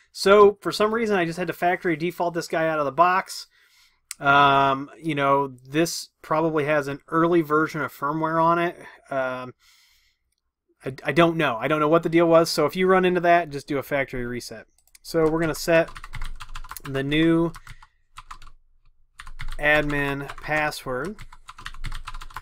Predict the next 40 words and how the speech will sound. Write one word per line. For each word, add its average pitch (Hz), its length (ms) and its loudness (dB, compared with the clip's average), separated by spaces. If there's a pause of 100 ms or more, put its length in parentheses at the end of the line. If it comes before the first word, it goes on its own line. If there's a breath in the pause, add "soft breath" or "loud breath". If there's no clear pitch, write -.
(680 loud breath)
And 123 540 -8
I'm 123 140 -4
just 123 200 -2
using 120 340 -6
a 113 80 -10
lab 135 520 -2 (360 loud breath)
password. 123 720 -8 (520 soft breath)
We're 139 100 -12
gonna 127 80 -8
make 123 140 -8
all 135 120 -2
the 127 60 -2
passwords 135 560 -4
the 120 100 -12
same. 139 400 -6
It - 40 -14 (760 soft breath)
says 127 200 -8
we 127 120 -6
must, 160 720 4 (760)
must 135 920 2 (720)
change 139 280 -4
the 127 60 -12
password 131 400 -2
before 123 240 -8
logging 117 280 -4
in. 110 100 -16
So 131 140 -12
we're 127 80 -8
logging 180 260 4
in 135 140 -2
now. 120 220 -10 (540 loud breath)
And 143 160 0
right 190 160 6
away 175 200 6
it 196 60 -2
comes 160 200 -2
up 180 80 -2
with 160 100 0
a 139 40 -2
wizard. 131 360 -4